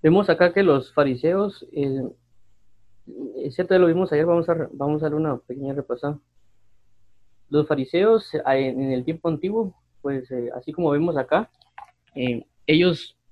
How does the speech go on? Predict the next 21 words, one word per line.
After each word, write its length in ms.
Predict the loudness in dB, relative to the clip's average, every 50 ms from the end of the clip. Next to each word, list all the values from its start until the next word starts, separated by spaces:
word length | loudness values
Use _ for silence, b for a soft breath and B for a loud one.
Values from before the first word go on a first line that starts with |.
| -8 0
no 200 | 2 2 2 2
solo 200 | 2 0 0 0
Jesús 180 | -2 -4 0
ya 100 | 2 4
había 120 | 4 4 4
hecho 140 | 4 2 0
muchas 340 | 0 0 -2 -2 -4 -4
cosas, 320 | -2 -4 -2 -2 -2 0 2
y 60 | 2
aún 160 | 2 2 0
así 180 | 0 -2 -2 -2
ellos 160 | -2 -2 -2
querían 320 | -2 -4 -2 0 0 0
de 100 | -2 -4
que 100 | -4 -4
en 100 | -4 -2
el 80 | -2 -2
momento 480 | -2 -2 -2 -2 -2 -2 -2 -6 -8 -6
que 80 | -4
ellos 160 | -4 -4 -2
dijeran 420 | -4 -2 0 0 0 0 -2 -6